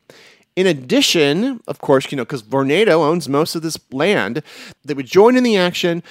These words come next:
with plans to once again demolish Hotel Pennsylvania and replace it with a skyscraper the size of the Empire State Building. <gasps>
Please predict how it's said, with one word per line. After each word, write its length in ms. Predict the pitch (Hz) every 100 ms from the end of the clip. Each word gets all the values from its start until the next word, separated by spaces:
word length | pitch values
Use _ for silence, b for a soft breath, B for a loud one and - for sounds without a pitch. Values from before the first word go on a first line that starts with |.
| B -
with 200 | 147 -
plans 240 | 214 240
to 100 | 202
once 300 | 165 214 240
again 540 | 240 269 175 131 135 151 120
demolish 640 | 143 147 180 196 190 - b b _ _ -
Hotel 380 | 190 202 240 226
Pennsylvania 880 | 226 208 214 185 208 175 90 71 80 B B -
and 100 | 151
replace 460 | 139 - 208 214
it 60 | 226
with 120 | 185
a 60 | 180
skyscraper 1000 | - 220 254 294 - 117 98 90 82 85 b b -
the 100 | 131
size 720 | - 185 185 202 220 226 208 -
of 140 | 165 147
the 160 | 165 -
Empire 480 | 185 196 202 196
State 540 | 185 - - 170 175 -
Building. 460 | 92 - - -
<gasps> 60 | -